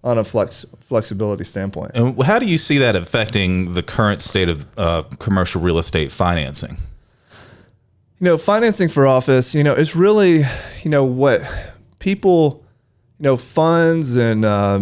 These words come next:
Speaker 1: you know, groups that are, you know, and banks that are financing these deals, it's all based on what's popular. You know, it's so much easier to get money for multifamily or warehousing or whatever is popular during that, that time.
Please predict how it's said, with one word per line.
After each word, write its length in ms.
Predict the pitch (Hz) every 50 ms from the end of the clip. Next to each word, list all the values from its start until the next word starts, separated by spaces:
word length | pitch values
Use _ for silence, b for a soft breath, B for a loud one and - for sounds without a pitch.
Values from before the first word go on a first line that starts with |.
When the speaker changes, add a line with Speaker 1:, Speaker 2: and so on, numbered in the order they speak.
| 98 -
Speaker 1:
you 100 | 127 120
know, 120 | 110 101
groups 560 | 98 104 123 139 147 147 147 139 - - -
that 220 | 127 123 117 113 113
are, 180 | 110 107 104 92 - - - _ -
you 80 | 107 120
know, 160 | 113 104 98
and 120 | 98 104
banks 300 | 98 120 131 135 135 -
that 140 | - 123 107
are 80 | 104 98
financing 840 | - - 117 117 120 123 127 123 123 - 127 120 120 120 120 127 - - -
these 240 | 107 123 127 120 120
deals, 400 | 113 127 131 131 127 127 - - b b b b b b b b _ _
it's 200 | - 135 131 -
all 200 | 107 143 156 160
based 320 | 151 131 139 135 127 - 127
on 140 | 117 117
what's 180 | 110 107 104 -
popular. 600 | - - 104 95 98 - - 98 92 92 95 107 - - - -
You 80 | 113
know, 120 | 117 113 113
it's 100 | 110 -
so 200 | - 123 127 127
much 240 | 131 123 120 -
easier 320 | 131 120 117 120 117 117 110 110
to 80 | 104
get 200 | 101 110 110 101
money 300 | 98 113 113 110 110 107
for 160 | 104 - 104
multifamily 1000 | 104 104 101 98 - 101 98 - - 127 123 117 117 117 117 117 113 110 110 110 104
or 320 | 98 92 90 92 92 92
warehousing 760 | 95 101 101 117 120 117 117 120 113 110 110 - - 117 107
or 100 | 98 95
whatever 320 | 101 107 110 117 110 104 104
is 60 | 95
popular 520 | - - - - 104 107 - 107 104 104 95
during 240 | 90 101 101 101 92
that, 240 | 90 87 76 - - - - - _ -
that 180 | 98 90 - -
time. 320 | - 113 104 98 92